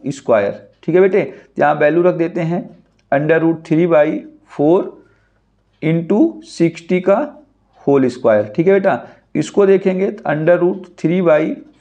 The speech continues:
four into thirty six hundred, बेटा फ़ोर से काट देंगे, फ़ोर नाइन जा नाइन हंड्रेड आ जाएगा। तो कितना बचेगा बेटा हमारे पास,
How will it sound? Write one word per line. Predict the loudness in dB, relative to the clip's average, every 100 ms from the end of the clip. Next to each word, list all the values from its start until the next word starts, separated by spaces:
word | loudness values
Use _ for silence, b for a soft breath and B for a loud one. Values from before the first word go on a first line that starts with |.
| -2
four | 2 2 0 -12 _ _ _ _ _ _ -6
into | -6 -2 -2 -2 -6 -16 -2
thirty | -2 0 -4
six | -4 -6 -6 -10
hundred, | -6 0 0 -2 B B B
बेटा | -2 0
फ़ोर | 0 2 2
से | 0 -2
काट | 2 2
देंगे, | 2 -4 -4 -4 -6 -6
फ़ोर | 0 0 2
नाइन | -2 0
जा | -2 -2 -4 -20 -12
नाइन | -2 0 0
हंड्रेड | -4 -4 0
आ | 2
जाएगा। | 2 2 -2 -6 B B -8
तो |
कितना | -4 -2 0 2
बचेगा | 2 2 2
बेटा | 2 0 -2 -4 -20 _ _ _ _ _ _ -10
हमारे | 0 0
पास, | 2 0 0 -4